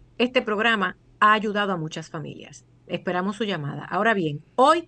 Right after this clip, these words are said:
cuatro de noviembre, quiero informarles que la unesco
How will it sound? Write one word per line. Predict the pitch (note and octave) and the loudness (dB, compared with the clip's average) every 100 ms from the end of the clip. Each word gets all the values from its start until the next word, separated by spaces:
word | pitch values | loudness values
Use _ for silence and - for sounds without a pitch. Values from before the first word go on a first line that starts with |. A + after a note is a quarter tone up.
| _ | _
cuatro | G3 G3 A3+ B3 | 2 2 2 0
de | |
noviembre, | B3+ C4 A#3+ E3+ F3 G3 _ - - - | 0 -2 -4 -6 -10 -16 _ -20 -20 -6
quiero | F#3+ G#3 | -2 0
informarles | - A#3+ A3+ F3+ F#3+ - - | 0 2 2 2 -2 -8 -4
que | A3 | 0
la | G#3+ | 2
unesco | G3+ A#3 B3 - F#3 | 2 2 0 -2 -12